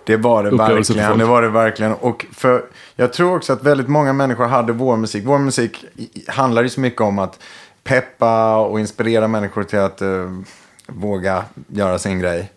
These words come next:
Speaker 1: liksom. Och, eh, och jag tror att väldigt många, för många människor blev vår musik ett soundtrack till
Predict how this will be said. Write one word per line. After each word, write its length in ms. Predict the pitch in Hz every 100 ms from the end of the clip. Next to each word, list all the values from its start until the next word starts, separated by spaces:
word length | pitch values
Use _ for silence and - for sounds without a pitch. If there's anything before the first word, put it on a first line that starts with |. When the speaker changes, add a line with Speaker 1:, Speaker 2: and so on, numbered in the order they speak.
| _
Speaker 1:
liksom. 360 | 92 - 92 98 - - - - -
Och, 360 | 107 104 - 107
eh, 440 | 104 101 101 98 -
och 220 | 104 113
jag 120 | 113
tror 180 | 120 110
att 120 | 104
väldigt 360 | 117 113 98 113
många, 420 | 113 110 104 -
för 140 | -
många 460 | 113 117 131 117 117
människor 340 | 139 113 123
blev 420 | 104 113 131 156 147
vår 380 | - 110 117 101
musik 440 | 101 104 101 95 101
ett 120 | -
soundtrack 800 | - 104 90 92 - 98 - -
till 320 | 107 95